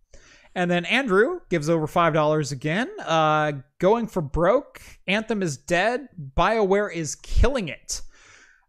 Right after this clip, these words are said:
Um, yeah, uh, so for those who don't know, BioWare recently canceled an Anthem patch or an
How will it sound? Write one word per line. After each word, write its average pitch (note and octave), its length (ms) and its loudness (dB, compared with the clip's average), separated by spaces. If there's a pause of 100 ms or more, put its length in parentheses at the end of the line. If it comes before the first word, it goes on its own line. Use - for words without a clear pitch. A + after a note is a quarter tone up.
(140)
Um, A3+ 640 -2 (800)
yeah, E3 580 2
uh, F#3+ 420 2
so G3 680 -2 (160)
for G#3 220 0
those C#4 240 2
who B3+ 80 -8
don't G#3+ 300 -2
know, F#3 240 0
BioWare F#3+ 920 0
recently F3 400 -6
canceled F#3+ 720 -2 (140)
an F3 380 -6 (120)
Anthem G3+ 560 -8
patch E3 600 -4
or E3+ 80 -6
an - 80 -12